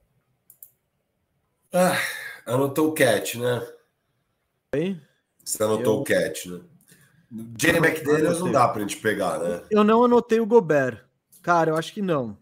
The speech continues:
Speaker 2: Você quer que anote o Gobert? Acho que não, porque não vai rolar, né?
Speaker 1: Ah, né? Nem anota. Tudo bem. Anota, só pra gente ter o preço, vai.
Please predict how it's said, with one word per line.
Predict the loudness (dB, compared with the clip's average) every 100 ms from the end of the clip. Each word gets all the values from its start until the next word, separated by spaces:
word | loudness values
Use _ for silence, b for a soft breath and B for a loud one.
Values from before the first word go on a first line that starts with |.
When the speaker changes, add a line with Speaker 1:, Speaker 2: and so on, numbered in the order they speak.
| _
Speaker 2:
Você | -8
quer | -4
que | -2
anote | -2 -2
o |
Gobert? | -4 -2 -2
Acho | -4 -6
que |
não, | -4 -4
porque | -4
não |
vai | -2 -2
rolar, | -2 -6 -10
né? | -14 -12
Speaker 1:
Ah, | -10 -6
né? | -4 -4
Nem | -8 -10
anota. | -8 -8 -8 -12
Tudo | -20 -20
bem. | -16
Anota, | -8 -4 0 0 -2 -4
só | -4
pra | -4
gente | -6 -6
ter | -4
o | -6
preço, | -4 -4 -2 -4 -8 -12
vai. | -10